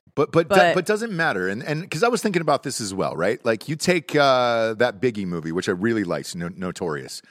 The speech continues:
Speaker 2: Mm-hmm.
Speaker 1: That guy has only played Notorious B I G in two movies because he looks like Notorious B I G, and I don't, I don't know what else he can do, to be honest with you. Um,
Speaker 2: Exactly right.
Speaker 1: but in that movie, he was fucking great, where I was just like, "Dude, I'm in on this." Whereas the Tupac guy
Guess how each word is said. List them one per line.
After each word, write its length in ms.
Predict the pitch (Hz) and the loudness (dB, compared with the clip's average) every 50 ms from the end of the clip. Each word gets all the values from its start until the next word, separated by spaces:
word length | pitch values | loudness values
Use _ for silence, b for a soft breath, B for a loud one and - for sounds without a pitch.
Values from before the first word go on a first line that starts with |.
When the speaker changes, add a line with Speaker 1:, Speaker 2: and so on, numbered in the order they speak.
| - | -14
Speaker 2:
Mm-hmm. 260 | 175 170 165 - - b b b b b b _ _ _ _ _ - | -12 -12 -12 -14 -16 b b b b b b _ _ _ _ _ 0
Speaker 1:
That 200 | 131 139 - - | 0 0 2 2
guy 520 | 151 156 175 165 143 135 127 120 123 131 - _ _ _ _ - | 4 4 6 6 4 4 2 0 -2 -6 -10 _ _ _ _ -6
has 140 | 117 123 117 | -6 -4 -2
only 320 | - 139 156 156 147 139 | -2 -2 0 0 -2 -2
played 400 | 113 - - 135 131 127 113 90 - _ _ _ _ - | -2 0 2 2 2 2 0 -4 -10 _ _ _ _ -4
Notorious 500 | 110 110 95 - 123 117 110 104 92 - | -4 -2 -2 -2 -2 -2 0 -2 -2 -4
B 180 | - 117 107 92 | -2 -2 0 0
I 120 | 87 82 | 0 0
G 420 | 78 78 107 104 85 80 80 85 71 | -2 -2 -4 -2 -2 -2 -4 -6 -6
in 120 | 82 85 85 | -8 -8 -8
two 180 | - - 110 | -6 -6 -6
movies 440 | 90 90 95 82 76 73 73 71 - | -4 -4 -6 -6 -6 -8 -10 -10 -12
because 280 | - - 85 - 90 78 | -12 -12 -10 -10 -10 -8
he 80 | 87 80 | -8 -8
looks 260 | 85 87 - - - | -8 -10 -10 -10 -10
like 180 | 90 82 - | -10 -10 -8
Notorious 440 | 82 85 80 - 87 82 80 78 - | -10 -10 -8 -6 -6 -6 -6 -6 -8
B 140 | - 85 82 | -8 -8 -8
I 80 | 78 78 | -6 -6
G, 160 | 76 90 98 | -6 -6 -6
and 80 | 95 92 | -6 -6
I 60 | 92 | -8
don't, 200 | 95 98 95 98 - | -8 -10 -10 -4 -2
I 60 | 135 | -2
don't 140 | 147 151 143 | -2 -2 -2
know 80 | 131 | -4
what 120 | 113 110 107 | -4 -4 -4
else 160 | 107 101 - | -4 -4 -6
he 100 | - 113 | -10 -12
can 180 | - - 76 67 | -10 -12 -12 -10
do, 240 | - 82 82 92 98 | -8 -8 -6 -6 -8
to 140 | - - 85 | -8 -8 -8
be 100 | 85 80 | -6 -6
honest 260 | 80 85 95 95 - | -6 -8 -10 -10 -12
with 100 | 123 104 | -12 -12
you. 160 | 117 131 139 b b b b b b b b _ - | -12 -12 -14 b b b b b b b b _ -8
Um, 100 | 202 202 | -6 -4
Speaker 2:
Exactly 400 | 202 190 165 156 - 170 160 - | -4 -4 -4 -4 -6 -10 -14 -14
right. 220 | - - - - - _ | -14 -14 -16 -18 -10 _
Speaker 1:
but 140 | - 131 131 | -4 -2 -2
in 120 | 147 151 156 | -2 0 0
that 160 | 160 170 127 | 0 0 2
movie, 240 | 151 196 170 156 139 | 0 0 0 -2 -6
he 200 | - - 156 170 | -8 -8 -8 -8
was 140 | 160 156 | -8 -10
fucking 340 | - - 180 156 - 175 175 | -10 -10 -10 -10 -8 -10 -8
great, 280 | 170 180 196 208 196 - _ _ - | -6 -4 -4 -4 -6 -8 _ _ -4
where 140 | 113 131 | -2 0
I 40 | 135 135 | 0 0
was 100 | 143 127 | -2 -6
just 180 | 139 127 - | -8 -8 -8
like, 200 | 139 127 - _ | -8 -8 -8 _
"Dude, 160 | - 175 165 | -4 -4 -2
I'm 160 | 139 131 139 156 | -2 -4 -4 -4
in 80 | 165 | -4
on 160 | 139 107 85 | -4 -6 -6
this." 200 | 78 76 - - | -8 -12 -14 -10
Whereas 260 | - 113 113 120 113 101 | -6 -4 -4 -4 -4 -6
the 60 | 110 | -6
Tupac 460 | - - 254 233 - 139 110 90 - | -6 -4 -4 -2 0 0 -2 0 0
guy 240 | 92 90 85 92 | -2 -2 0 -2